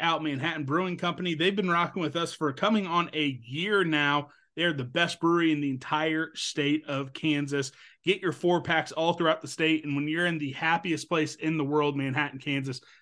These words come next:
be sure to check out the brewery in person. Uh, Coach, ha-, ha-, did you anticipate the love affair with K-State basketball to return as quickly? Speaking of Manhattan Brewing Company,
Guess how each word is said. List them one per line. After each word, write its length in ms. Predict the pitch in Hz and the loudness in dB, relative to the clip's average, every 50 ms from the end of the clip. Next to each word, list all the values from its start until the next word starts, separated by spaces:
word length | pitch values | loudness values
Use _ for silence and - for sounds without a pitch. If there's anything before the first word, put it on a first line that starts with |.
| _ - | _ -10
be 60 | 139 131 | -8 -2
sure 180 | - 185 175 | 2 2 2
to 100 | 147 135 | 2 0
check 320 | 131 - - 170 156 - 165 | -4 0 2 2 2 2 2
out 140 | 143 135 | 0 0
the 80 | - 143 | -2 -4
brewery 480 | 127 131 143 147 147 147 139 139 123 131 | -2 0 2 2 2 2 2 0 -2 -2
in 160 | 135 135 123 | -4 -4 -2
person. 500 | - 147 139 131 127 - 131 117 110 - - _ _ _ _ _ _ - | -2 -2 -2 -2 -4 -4 -6 -6 -8 -12 -16 _ _ _ _ _ _ -8
Uh, 260 | 151 151 156 151 139 - - _ | -4 -2 -2 -2 -4 -6 -12 _
Coach, 460 | - 196 196 196 202 196 - - - _ _ _ _ _ _ _ _ _ _ _ - | -2 0 2 2 0 -2 -4 -10 -12 _ _ _ _ _ _ _ _ _ _ _ 0
ha-, 280 | 180 190 - 185 185 - | 0 2 2 2 -2 -2
ha-, 120 | - 160 190 - 185 185 | -2 -6 -6 -6 -8 -8
did 220 | 165 185 185 175 233 | -4 -2 0 2 2
you 120 | 330 403 | 4 4
anticipate 640 | 349 220 - - 202 202 - 220 175 - 202 202 190 - | 4 2 4 4 4 4 4 2 0 2 2 2 0 -2
the 100 | 185 151 | -4 -2
love 360 | 151 147 147 147 151 151 151 | 0 4 6 6 6 4 2
affair 500 | 147 131 - 165 156 151 147 147 147 139 | -2 -2 0 0 0 2 2 0 -2 -4
with 360 | - 151 151 147 135 - - - | -4 -2 -2 -2 -2 -2 -8 -8
K-State 460 | - - 165 156 143 - 165 147 131 123 | 0 2 2 2 2 0 -2 -2 -2 -2
basketball 420 | 135 135 139 135 - 160 151 147 | -2 -2 -2 -2 0 0 0 0
to 80 | 139 131 | 0 -2
return 380 | 127 123 - - 151 143 143 | -4 -4 -2 0 0 0 0
as 180 | 135 127 123 - | -2 -4 -8 -8
quickly? 460 | - - 143 135 131 - 147 139 135 | -4 -4 -4 -4 -2 -2 -2 -2 -2
Speaking 340 | 135 - 202 196 - 202 170 | -4 -4 -6 -4 -2 -2 0
of 60 | 156 | 0
Manhattan 400 | 151 147 139 143 151 143 120 135 | 0 0 0 -2 -4 -4 -6 -6
Brewing 260 | 127 135 147 151 147 | -4 -2 0 0 0
Company, 460 | 135 151 147 139 139 139 135 131 - | -2 -2 -4 -4 -2 -4 -4 -4 -6